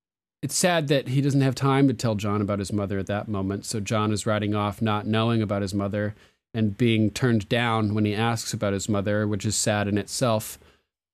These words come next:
It's sad knowing that Jon will not know. He'll never see his, his, quote, father again to tell him.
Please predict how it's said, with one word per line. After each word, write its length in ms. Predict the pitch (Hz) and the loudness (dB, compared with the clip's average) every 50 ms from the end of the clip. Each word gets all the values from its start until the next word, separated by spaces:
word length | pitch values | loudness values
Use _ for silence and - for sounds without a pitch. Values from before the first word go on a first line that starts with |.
| _ _ - | _ _ -6
It's 140 | 147 - - | -4 -2 -2
sad 460 | - - 180 170 160 156 156 151 143 | 0 2 2 2 2 2 0 2 2
knowing 380 | 151 151 143 139 143 143 139 135 | 4 4 4 4 6 6 6 6
that 420 | 131 123 127 127 - - - 123 | 4 2 0 -2 -6 -12 -12 -10
Jon 340 | 107 - - 123 123 123 127 | -4 0 0 2 2 2 2
will 100 | 127 127 | 4 4
not 300 | 123 123 120 117 117 101 | 4 4 4 2 0 0
know. 440 | 107 110 113 110 107 104 104 104 104 107 - - _ _ _ _ _ _ _ _ _ _ _ _ _ _ - - | 0 0 2 2 0 0 -2 -4 -4 -8 -12 -16 _ _ _ _ _ _ _ _ _ _ _ _ _ _ -6 0
He'll 120 | 135 139 | 2 4
never 300 | 135 135 147 147 151 127 | 4 4 4 2 0 -2
see 220 | - - 117 104 | 0 0 -2 0
his, 220 | 98 101 - - - - - | -2 -2 -4 -6 -10 -12 -6
his, 300 | 110 110 101 90 - - - _ _ _ _ _ _ _ _ _ _ - | -6 -4 -4 -4 -8 -10 -16 _ _ _ _ _ _ _ _ _ _ -10
quote, 300 | - - 113 95 - - | -4 -2 -2 -2 -4 -6
father 600 | - - 117 104 101 95 107 101 98 98 101 - - _ - _ _ - | -4 -2 0 0 0 0 0 0 0 -2 -4 -6 -10 _ -20 _ _ -10
again 480 | - 110 107 110 104 101 98 104 110 107 - | -8 -4 -4 -2 -2 -2 -2 -2 -2 -4 -6
to 180 | - - 107 92 | -8 -6 -6 -6
tell 300 | 92 - - 110 107 98 | -4 -2 0 0 0 0
him. 320 | 98 101 101 117 143 147 | -2 -2 -2 -2 -4 -6